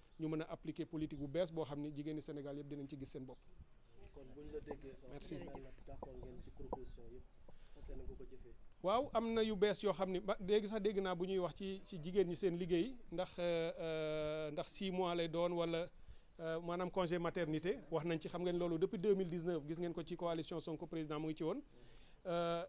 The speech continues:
Speaker 1: am na ñu ni baax na lool, ndax ñun proposé nañ ko, am na ñu ni mën nañ koo seetaat nu ñu koy doxalee pour mu bañ leen a lor. Xam nga léeg-léeg nga bëgg ko dimbali, fekk mën naa indi gàllankoor, ndax ñeneen mën nañ koo gisee neneen.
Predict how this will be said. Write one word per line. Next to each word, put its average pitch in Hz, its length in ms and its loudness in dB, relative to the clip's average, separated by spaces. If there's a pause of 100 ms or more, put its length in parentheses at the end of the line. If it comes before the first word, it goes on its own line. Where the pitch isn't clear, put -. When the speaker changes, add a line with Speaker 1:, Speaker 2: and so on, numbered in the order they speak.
(220)
Speaker 1:
am 180 140 2
na 180 100 4
ñu 185 140 6
ni 180 180 6
baax 165 340 6
na 160 120 4
lool, 175 280 8 (240)
ndax 165 160 -4
ñun 170 120 2
proposé 165 400 2
nañ 151 160 2
ko, 202 180 -2
am 175 160 -2
na 175 60 4
ñu 175 120 6
ni 202 220 2 (480)
mën 170 140 2
nañ 180 120 4
koo 175 140 6
seetaat 175 360 4
nu 175 120 4
ñu 214 100 4
koy 208 160 6
doxalee 165 400 2 (120)
pour 165 100 -2
mu 170 100 0
bañ 180 220 4
leen 185 160 6
a 180 60 6
lor. 175 260 6
Xam 156 140 -6
nga 165 80 2
léeg-léeg 185 300 4
nga 185 60 4
bëgg 165 200 2
ko 180 100 2
dimbali, 170 420 0 (380)
fekk 170 160 -4
mën 175 160 0
naa 170 160 0
indi 160 160 0
gàllankoor, 160 480 2
ndax 156 160 -2
ñeneen 175 240 0
mën 175 100 0
nañ 170 120 0
koo 175 120 0
gisee 151 200 -4
neneen. 135 280 -6